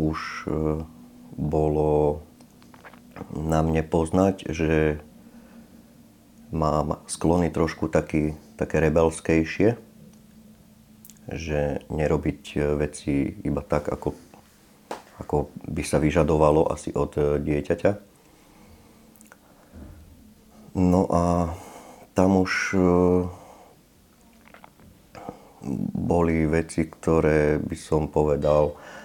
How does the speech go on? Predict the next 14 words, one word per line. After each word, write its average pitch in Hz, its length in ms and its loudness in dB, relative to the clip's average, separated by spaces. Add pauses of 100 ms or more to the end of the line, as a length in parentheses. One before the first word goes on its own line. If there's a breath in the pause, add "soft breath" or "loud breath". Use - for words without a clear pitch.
(760 loud breath)
že 80 140 0
sme 80 180 0
vymýšľali 78 560 2
ako 80 220 0
deti 80 260 0
a - 140 -4
robili 78 240 0
sme 76 240 -2
veci, 73 240 -2
ktoré, 78 560 0 (1600 loud breath)
chodili 76 320 -2
sme - 160 -10
poza 78 320 0
školu, 78 540 -2